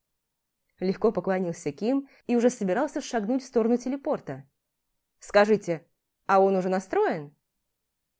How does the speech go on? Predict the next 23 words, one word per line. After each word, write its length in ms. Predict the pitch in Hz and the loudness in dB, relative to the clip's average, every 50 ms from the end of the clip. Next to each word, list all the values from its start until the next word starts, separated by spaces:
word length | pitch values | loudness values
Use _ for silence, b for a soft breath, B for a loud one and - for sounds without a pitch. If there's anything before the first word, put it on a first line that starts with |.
| _ _ - | _ _ -6
Брат 280 | 220 196 190 196 196 | -2 0 0 0 0
выразительно 640 | 190 190 180 175 170 196 247 - - 220 185 156 151 - | 0 -2 -2 -2 -2 -4 -6 -6 -6 -6 -6 -6 -8 -12
покосился 540 | - - 202 190 - - 190 185 - - | -10 -8 -8 -8 -6 -6 -6 -6 -6 -6
на 140 | 185 208 226 | -6 -6 -6
лифт. 420 | 214 185 143 - _ _ - - _ _ _ _ _ _ _ _ b b b b b b b b b _ _ | -8 -10 -10 -12 _ _ -20 -20 _ _ _ _ _ _ _ _ b b b b b b b b b _ _
«Конкретно 500 | - 277 269 277 262 269 269 262 262 247 | 0 0 2 2 4 4 2 4 4 2
этот – 480 | 233 208 190 196 233 - 381 370 - - _ _ | 2 4 4 2 2 2 -2 -4 -6 -12 _ _
да», 440 | 302 233 202 214 190 175 185 214 - _ _ _ _ _ _ _ _ _ _ _ _ _ _ _ _ | -4 -2 0 0 0 0 -2 -6 -12 _ _ _ _ _ _ _ _ _ _ _ _ _ _ _ _
улыбнулась 540 | - 214 220 202 180 190 196 180 175 185 180 | -2 0 0 0 0 0 -4 -4 -6 -8 -10
Кэрин. 600 | - - - 220 190 170 156 151 151 151 143 147 _ _ _ _ _ _ _ _ _ _ _ _ | -14 -8 -6 -4 -4 -4 -4 -6 -8 -10 -12 -16 _ _ _ _ _ _ _ _ _ _ _ _
«Такие 340 | - 240 247 247 - 233 202 | -2 -2 -2 0 0 -2 -2
порты 440 | 202 - - 269 349 370 359 - 233 | -2 0 0 0 2 0 0 0 -2
рассчитаны 600 | 175 175 170 - - 349 349 349 302 302 277 - - - - | -2 -2 -2 -4 -4 -4 -2 -2 -2 -2 -4 -8 -14 -10 -4
на 100 | - 339 | -4 -2
определенный 600 | 285 302 320 247 277 262 226 247 247 254 269 285 | 0 0 0 0 0 0 2 2 2 2 0 0
вектор, 480 | 277 277 262 196 - - - 151 151 160 _ _ _ _ _ _ _ | -2 -2 -4 -4 -4 -6 -6 -6 -6 -8 _ _ _ _ _ _ _
потому 420 | - - - 240 226 254 320 359 | -8 -2 0 0 2 2 2 2
и 40 | 320 | 2
может 320 | 262 233 226 202 202 - - | 2 0 -2 -2 -4 -6 -2
пользоваться 520 | - 349 311 269 311 277 302 294 - 240 | 0 0 0 0 -2 -4 -4 -4 -6 -2
даже 260 | 220 262 254 220 254 | -2 0 0 0 2
необученный 600 | 262 269 262 240 190 180 196 190 - 208 202 196 | 2 2 2 2 0 0 0 0 0 -2 -2 -2
человек». 600 | 196 - 220 208 214 208 180 151 - - - _ | -2 -2 -2 -2 -2 -4 -6 -8 -10 -14 -20 _